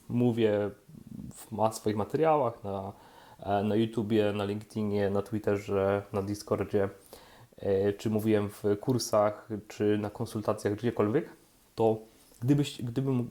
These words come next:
miał przygotować jedno szkolenie, to z czego byście chcieli, żeby ono było? E, napiszcie w komentarzach, e, co to jest, opiszcie.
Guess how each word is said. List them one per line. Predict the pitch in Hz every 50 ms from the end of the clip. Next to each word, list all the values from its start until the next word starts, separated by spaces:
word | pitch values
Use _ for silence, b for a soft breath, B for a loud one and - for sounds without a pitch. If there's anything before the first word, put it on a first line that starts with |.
| - -
miał | 117 127 123
przygotować | 123 - 117 120 117 113 117 113 117
jedno | 123 131 135 127 113 110 110 107 107 107 - - _ _ -
szkolenie, | - - - - 104 113 247 170 226 262 - - - _ _ _ _ -
to | - 123 120 120 - B B B B B B
z | B - _ _
czego | - - 143 127 127 123
byście | 117 113 - - -
chcieli, | - - - 107 104
żeby | 110 101 98 104
ono | 98 101 98
było? | 92 76 71 64 - - B B B B B B B B B -
E, | 95 104 110
napiszcie | 110 113 123 135 131 - 143 123 - - - 120 113 113 113 110 - - _ _ _ _ - - -
w | -
komentarzach, | - - 120 117 107 - 104 98 113 156 180 - - - - - -
e, | 104 104 104 107 107 104 - - _ _ _ _ _ -
co | - - 127
to | - - 104
jest, | 110 151 185 - - - - -
opiszcie. | - - - 127 - - - - 233